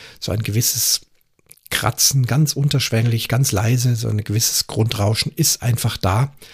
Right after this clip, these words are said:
Und jetzt kommt diese C D und es ist absolut nichts auf diesem Kopfhörer. Und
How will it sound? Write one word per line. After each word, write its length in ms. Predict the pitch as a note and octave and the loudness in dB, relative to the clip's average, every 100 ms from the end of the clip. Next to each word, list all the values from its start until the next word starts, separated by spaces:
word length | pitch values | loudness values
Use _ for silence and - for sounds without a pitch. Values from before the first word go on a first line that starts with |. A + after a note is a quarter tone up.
| - - - - | -20 -20 -20 -8
Und 100 | B2 | -4
jetzt 160 | A2+ - | 0 0
kommt 180 | C#3+ C3+ | 0 0
diese 220 | A#2+ A2 | 2 0
C 160 | - G#2 | 0 0
D 280 | G#2+ A#2+ | 2 2
und 140 | - G2+ | 0 -2
es 140 | G#2+ | -2
ist 180 | - - | -4 -6
absolut 580 | - - - A2 G#2 A2+ - - | -12 -4 -2 0 -2 -4 -10 -10
nichts 580 | - G2+ A2+ - - - | -2 2 2 0 -2 0
auf 140 | - | -2
diesem 260 | - G#2+ A2 | -2 -2 -2
Kopfhörer. 580 | - A2 - G#2+ A2 - | -2 -6 -4 -4 -4 -8
Und 160 | - | -14